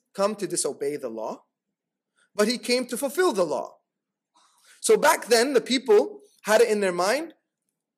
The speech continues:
"No, Moses, I follow Moses' law. Who are you?" Even the Pharisees told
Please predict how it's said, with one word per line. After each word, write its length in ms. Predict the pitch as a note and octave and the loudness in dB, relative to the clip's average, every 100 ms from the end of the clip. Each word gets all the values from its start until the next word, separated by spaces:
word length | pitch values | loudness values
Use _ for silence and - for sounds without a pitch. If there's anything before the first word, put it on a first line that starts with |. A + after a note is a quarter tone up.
| _ _ _ - | _ _ _ -12
"No, 420 | D#3+ D#3+ G#2+ - _ _ _ _ _ _ _ _ | -4 -4 -6 -16 _ _ _ _ _ _ _ _
Moses, 680 | C#3+ E3 G3+ A#3+ B3+ - - _ _ _ _ _ - | -2 2 2 2 0 -2 -6 _ _ _ _ _ -6
I 100 | D#3 | 0
follow 340 | G3+ G#3 G3+ | 6 8 8
Moses' 520 | G3+ G3+ E3+ D#3+ D3+ | 6 4 2 -4 -4
law. 240 | D3+ G2+ - | -2 -4 -2
Who 140 | A3 G#3 | 2 4
are 80 | |
you?" 280 | F3+ E3+ B2+ F#3+ | 4 -2 -6 -6
Even 200 | A3 A3 | -2 0
the 60 | |
Pharisees 420 | A3 A#3+ A#3 G#3+ | 4 4 2 0
told 340 | - A3 G#3+ | 4 6 4